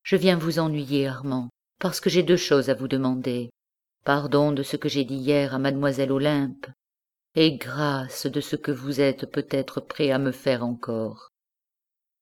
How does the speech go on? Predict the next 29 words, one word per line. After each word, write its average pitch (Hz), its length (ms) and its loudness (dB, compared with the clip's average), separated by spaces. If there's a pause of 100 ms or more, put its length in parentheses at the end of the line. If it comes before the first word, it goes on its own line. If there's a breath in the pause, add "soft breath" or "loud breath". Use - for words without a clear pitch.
(140)
Volontairement 160 960 4
ou 156 80 -2
non, 151 380 -2 (600)
depuis 185 360 2
votre 170 280 2
retour, 160 420 0
vous 156 140 -4
m'avez 165 240 0
fait 170 160 -2
tant 175 240 -2
de 165 140 0
mal 151 440 -2 (560)
que 208 120 4
je 208 100 4
serais 185 380 2
incapable 170 760 2
maintenant 139 520 0
de 143 140 -4
supporter - 580 -2
le 156 120 2
quart 165 400 0
des 147 220 0
émotions 143 480 -2
que 131 140 -6
j'ai 135 100 -4
supportées 143 640 -2
jusqu'à 135 320 -4
ce - 160 -6
matin. 120 580 -2